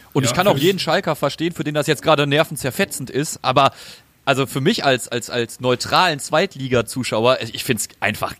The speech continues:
Speaker 1: genial. Mir macht das richtig Spaß, zweite Liga zu gucken im Moment. Es ist, das ist doch so, sollte doch Titelrennen sein, oder? Drei, vier Clubs,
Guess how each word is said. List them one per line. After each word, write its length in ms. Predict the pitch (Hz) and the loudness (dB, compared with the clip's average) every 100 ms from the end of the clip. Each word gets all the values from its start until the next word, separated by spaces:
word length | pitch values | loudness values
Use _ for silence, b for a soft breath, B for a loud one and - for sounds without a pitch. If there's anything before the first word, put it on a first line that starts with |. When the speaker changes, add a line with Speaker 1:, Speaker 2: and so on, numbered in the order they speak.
| - | -6
Speaker 1:
genial. 580 | 110 107 101 92 90 - - | -2 0 2 0 -2 -12 -6
Mir 100 | 123 | -2
macht 200 | 123 107 | 0 0
das 200 | 107 117 | -2 -2
richtig 560 | 107 135 160 - 139 | 2 2 2 -2 -6
Spaß, 340 | - 123 131 - | -4 0 0 0
zweite 240 | 127 123 | -4 -4
Liga 220 | 131 135 | -4 -4
zu 120 | - 107 | -4 -8
gucken 280 | 113 - | -12 -10
im 60 | 107 | -6
Moment. 380 | 107 110 120 131 | -4 -4 -4 -6
Es 220 | 87 - | -12 -12
ist, 300 | - - - B B B B B | -10 -10 -12 B B B B B
das 160 | 160 220 | 0 2
ist 80 | - | 0
doch 100 | 151 | 2
so, 200 | 175 220 | 4 2
sollte 380 | 151 202 247 | 4 2 2
doch 180 | 147 165 | 0 0
Titelrennen 560 | - 208 190 151 143 127 | 0 -4 -2 0 -2 -2
sein, 320 | 135 180 101 | -4 -2 -6
oder? 340 | - 139 208 226 B B | -2 0 0 -2 B B
Drei, 300 | - 160 180 | -4 0 2
vier 280 | 170 180 175 | 0 -2 -2
Clubs, 520 | - 170 180 - - | 0 -2 -2 -6 -16